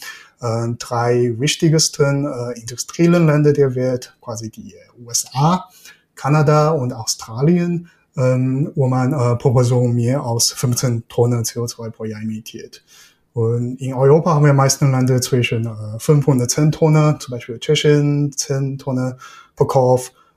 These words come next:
äh, Frankreich und Großbritannien unter fünf Tonnen pro Kopf. In Deutschland sind wir ein bisschen in der Mitte, ungefähr acht Komma fünf Tonnen C O zwei pro Person pro Jahr.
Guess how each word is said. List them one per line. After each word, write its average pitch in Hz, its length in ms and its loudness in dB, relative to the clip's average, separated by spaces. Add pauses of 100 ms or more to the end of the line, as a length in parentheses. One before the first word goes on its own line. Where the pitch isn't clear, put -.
(120)
äh, 107 400 -12
Frankreich 151 560 2
und 131 180 -2
Großbritannien 123 920 -6
unter 120 480 -12
fünf 151 260 0
Tonnen 151 320 2
pro 160 80 2
Kopf. 143 340 -2 (520)
In 113 420 -18
Deutschland 165 480 4
sind 156 260 2
wir 156 220 0
ein 135 140 -4
bisschen 175 220 2
in 208 100 6
der 175 80 6
Mitte, 180 440 2
ungefähr 151 440 2
acht 139 140 -6
Komma 139 260 -4
fünf 175 340 -4
Tonnen 156 300 2
C 151 100 -4
O 143 80 2
zwei 127 280 -8
pro 127 180 -12
Person 120 480 -12
pro - 160 -10
Jahr. 113 500 -4